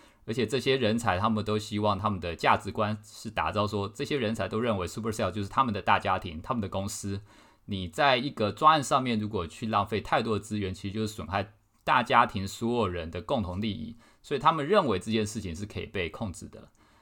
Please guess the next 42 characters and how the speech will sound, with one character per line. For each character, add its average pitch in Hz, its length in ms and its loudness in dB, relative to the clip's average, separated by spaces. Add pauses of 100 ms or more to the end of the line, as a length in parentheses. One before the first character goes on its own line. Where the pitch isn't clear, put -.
(160)
呃， 92 160 -6
当 170 140 8
然 160 100 10
我 104 100 4
认 147 120 4
为 113 100 4
最 131 100 2
主 104 180 -4
要 95 120 6
就 104 140 -4
是 101 100 -6
因 101 80 -2
为 101 80 0
他 95 140 0
们 107 80 -2
的 95 100 -2
人 85 180 -6
找 - 180 -8
的 92 60 -10
都 92 120 -6
是 104 80 -4
最 107 160 -6
顶 90 180 -10
尖 92 160 -6
的 92 80 -6
人 78 180 -10
才 - 200 -12
啦。 - 180 -20
那 104 160 0
所 107 140 -4
谓 117 80 2
的 113 100 2
顶 90 240 -8
尖 104 240 -2
其 98 140 -8
实 90 100 -10
不， 104 240 -12 (180)
呃， 90 240 -2 (240)
不， 156 140 0 (340)
不 180 120 0
包 151 280 10
含， 90 380 6